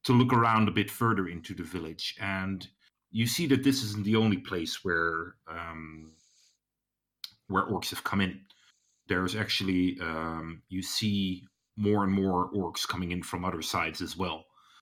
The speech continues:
Um, not as much, so much heading towards, uh, the church, but heading to other important buildings or even inside other,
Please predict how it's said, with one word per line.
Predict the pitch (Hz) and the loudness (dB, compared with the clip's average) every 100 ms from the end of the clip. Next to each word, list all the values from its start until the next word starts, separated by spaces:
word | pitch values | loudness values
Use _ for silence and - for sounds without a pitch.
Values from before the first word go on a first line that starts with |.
| _ _ | _ _
Um, | 95 90 87 85 85 85 85 - _ - | -2 0 0 -2 -4 -4 -8 -10 _ -4
not | 135 151 | 0 2
as | 127 | 4
much, | 131 - - | 4 4 2
so | 131 | 4
much | 120 123 - - - | 4 2 -4 -10 -8
heading | - 113 123 120 | -2 4 4 4
towards, | 113 107 110 - - - - | 0 2 2 2 -2 -2 -2
uh, | 98 92 95 85 | 0 0 -2 -2
the | 110 | -2
church, | - 117 123 - - - - - | 2 2 2 -2 -6 -14 -20 -6
but | 98 | -2
heading | 113 110 107 | 2 2 2
to | 101 | 2
other | 95 92 90 85 - | 4 4 4 0 -6
important | 92 104 98 92 | -4 -2 -2 0
buildings | 95 92 87 90 - | 0 0 -2 -6 -6
or | 95 87 87 87 | -4 -2 -2 -4
even | 92 85 85 87 90 | -6 -6 -6 -8 -10
inside | 87 - 95 87 82 - _ _ _ _ _ _ _ - | -6 -2 0 0 -4 -12 _ _ _ _ _ _ _ 0
other, | 98 95 87 87 | 4 4 4 0